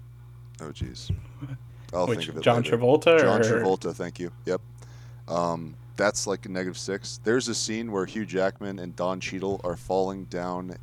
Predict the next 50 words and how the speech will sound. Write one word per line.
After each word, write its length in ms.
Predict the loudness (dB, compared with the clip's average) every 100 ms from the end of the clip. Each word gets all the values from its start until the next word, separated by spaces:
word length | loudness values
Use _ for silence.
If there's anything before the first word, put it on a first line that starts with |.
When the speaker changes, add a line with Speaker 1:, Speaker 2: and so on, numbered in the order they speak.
| -6
Speaker 1:
a 460 | -4 -4 -6 -8 -12 -20 _ _ _ -6
ravine 500 | -6 -2 -4 -4 -8
for 340 | -8 -2 0
a 60 | 0
good 220 | -2 -4
minute, 400 | -6 -8 -8 -8 _
thirty 300 | -6 -4 -4
seconds. 600 | -4 -6 -6 -10 -10 -16 -20 _ _ _ _ 0
I 160 | 0
timed 380 | 0 -6 -6 -4
it. 140 | -4 -6
<laughs> 40 | -16 -18 -12 0
Like, 220 | 2 2 -2 -4 2
it's 220 | 2 2
like 120 | 0 2
a 60 |
minute 440 | 2 4 4 6 4
and 140 | 6
thirty 380 | 4 6 4 2
Speaker 2:
<laughs> 0 |
Speaker 1:
seconds. 720 | 6 8 8 6 4 -2 -4
They're 120 | -2
just 160 | -2 4
falling 380 | 10 12 12 10
down 260 | 8 8
a 40 | 6
hill, 240 | 6 6 6
and 100 | 0 -4 0
they're 260 | 4 6 6
just 240 | 6 4 6 4 4 -6 2
shot 360 | 12 12 12 6
after 260 | 2 4
a 60 | 4
different 280 | 4 4 4
angle, 340 | 4 4 0
after 180 | 0 0
shot, 340 | 6 8 8 8
and 200 | 4 4
they're, 200 | 4 2 2
they're 100 | 4
rolling 340 | 10 12 12
on 60 | 6
top 280 | 8 8 8
of 60 | 0
you, 140 | 0
and 100 | 0
then 180 | 0 0
shot, 360 | 2 6 6 4
different 240 | -2 -4
shot. 300 | 2 2 2